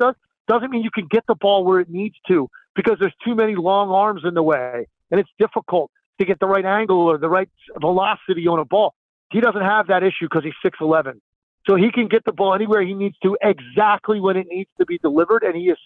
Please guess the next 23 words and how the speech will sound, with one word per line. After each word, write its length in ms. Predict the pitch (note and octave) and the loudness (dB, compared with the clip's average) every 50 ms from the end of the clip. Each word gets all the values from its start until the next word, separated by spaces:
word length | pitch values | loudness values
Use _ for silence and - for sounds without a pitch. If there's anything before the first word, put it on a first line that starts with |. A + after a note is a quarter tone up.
| _ - | _ -6
seeing 320 | A#3 A#3 G#3+ F#3+ F3 E3+ | -2 0 2 2 2 0
exactly 680 | - - - B3+ - _ G3 F#3 F#3+ F#3 - - F3 E3 | -2 -4 -6 -10 -4 _ 0 0 0 0 0 0 -2 -2
where 260 | D#3+ E3 F3 F3 E3+ | 0 2 0 0 0
it 100 | E3 - - | -2 -6 -10
needs 180 | E3 D#3+ - _ | -14 -16 -14 _
to 80 | - D#3 | -14 -4
go, 320 | - F#3+ F#3+ F#3 E3 D3 - _ _ _ _ | 0 2 2 2 2 -2 -4 _ _ _ _
and 100 | E3+ F3+ | -2 -2
he 60 | F#3 | 0
reads 280 | F3+ F3 F#3+ F#3+ D3 B2+ | 0 0 0 0 0 0
that 180 | F3+ F3 F3 - _ _ _ _ _ _ | 2 2 2 0 _ _ _ _ _ _
almost 460 | - A3+ A#3+ C4 B3+ A#3 A3+ G3+ F#3 - - - | 0 2 2 2 2 2 2 2 2 0 -4 -2
flawlessly. 680 | G3 G3+ G3 F#3+ F3 D#3+ D3+ - _ - - G#3 - _ _ _ _ _ _ _ _ _ _ - | 0 2 2 2 2 0 -4 -8 _ -14 -14 -14 -14 _ _ _ _ _ _ _ _ _ _ -4
And 140 | E3 F3 F#3+ | -4 -2 0
that 160 | G#3 G#3 G#3+ | 0 0 0
is 100 | G#3 D#3+ D3+ | 0 -2 0
what 260 | F#3+ G3+ F#3+ F3+ F3 | 0 0 0 0 -2
is 80 | F3+ D3+ - | -4 -6 0
so 200 | - G3 F#3+ F3+ | 0 2 2 2
brilliant 400 | C#3+ - F#3 F#3 F3+ F3 E3+ - - | 0 0 -2 0 0 0 -2 -4 -6
about 320 | - D#3+ C#3+ F3+ D#3+ D3 - | -8 -4 -2 -2 -2 -2 -4
the 60 | E3 | -8
guy 380 | C3+ E3 E3 D#3+ D#3 D3 C#3 | -4 -2 -2 0 0 -2 -4